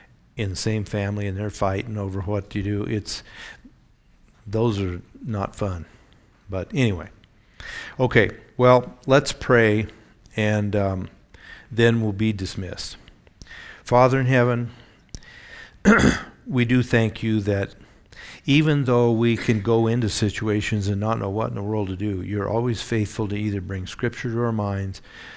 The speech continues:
somehow the Holy Spirit just speaks to us, and the picture clears up, the fog goes away,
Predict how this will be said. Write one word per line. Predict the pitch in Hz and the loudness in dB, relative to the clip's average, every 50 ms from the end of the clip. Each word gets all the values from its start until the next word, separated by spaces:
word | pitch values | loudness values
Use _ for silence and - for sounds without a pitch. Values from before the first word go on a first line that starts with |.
| - | -12
somehow | - - 127 120 120 107 117 117 117 | -4 0 0 2 2 2 2 2 0
the | 104 95 | 0 0
Holy | 85 107 110 110 113 107 | 0 0 0 0 0 -2
Spirit | - - - - 107 104 104 104 110 | -4 -4 -4 -2 -2 0 0 -2 -2
just | 104 104 101 101 - | -4 -6 -6 -6 -8
speaks | - - 117 104 95 - - | -6 -6 -4 -4 -6 -6 -6
to | - 101 101 | -6 -4 -4
us, | 98 - - 214 220 | -4 -6 -8 -8 -6
and | 135 113 101 101 95 - - - - - - - | -4 -4 -2 -4 -6 -8 -12 -18 -20 -20 -14 -12
the | - | -12
picture | - - 113 104 - - 120 110 | -6 -4 -4 -4 -2 -4 -4 -6
clears | - - 117 113 117 107 90 | -2 0 0 2 2 2 0
up, | 107 107 101 101 - - | 0 0 0 -2 -4 -6
the | 117 107 | -8 -8
fog | - - - 104 101 107 107 107 | -6 -2 0 0 0 0 -2 -2
goes | 101 107 107 107 101 | -2 -2 -2 -2 -2
away, | 98 101 101 98 98 95 92 | -2 -2 -2 -2 -2 -4 -6